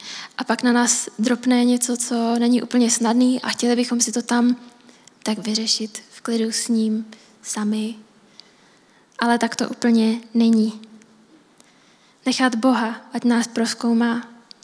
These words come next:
často znamená pustit do toho i lidi. A můžete se toho bát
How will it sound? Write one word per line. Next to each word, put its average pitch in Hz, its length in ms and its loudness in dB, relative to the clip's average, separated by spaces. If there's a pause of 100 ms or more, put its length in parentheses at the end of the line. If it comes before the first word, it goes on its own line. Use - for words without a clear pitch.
(280)
často 240 300 0
znamená 226 420 2
pustit - 320 -2
do 220 140 0
toho 226 380 -4 (340)
i 226 80 0
lidi. 220 380 0 (2750)
A - 40 0
můžete 247 340 2
se 254 160 0
toho 240 360 0 (140)
bát 240 420 -2